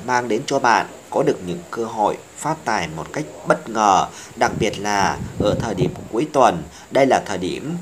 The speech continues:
bản mệnh có được cơ hội làm ăn khấm khá nhất nữa. Đáng tiếc là trong vận trình tuần mới này với bạn tuổi Mão, cái chuyện tình cảm của bạn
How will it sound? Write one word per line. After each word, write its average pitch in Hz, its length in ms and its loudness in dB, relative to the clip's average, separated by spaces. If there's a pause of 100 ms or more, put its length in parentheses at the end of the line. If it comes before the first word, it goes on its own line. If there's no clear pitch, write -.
(140)
bản 98 240 -2
mệnh 117 220 -2
có 120 160 -2
được 110 220 -2
cơ 110 100 -6
hội 113 340 -2 (200)
làm 98 180 -2 (120)
ăn 107 200 -10 (180)
khấm 175 140 -2 (180)
khá 101 300 -12
nhất 170 320 -6
nữa. 143 400 -4 (1400)
Đáng 123 300 2 (120)
tiếc 196 260 -2
là 110 500 2 (140)
trong 170 200 4
vận 110 180 6
trình 104 240 -2
tuần 101 260 2
mới 101 200 2
này 156 180 2
với 113 120 -2
bạn 135 160 0
tuổi - 100 0
Mão, 90 520 -2 (160)
cái 156 180 0
chuyện 151 260 4
tình 95 240 -2
cảm - 180 -4 (100)
của 98 120 2
bạn 113 300 4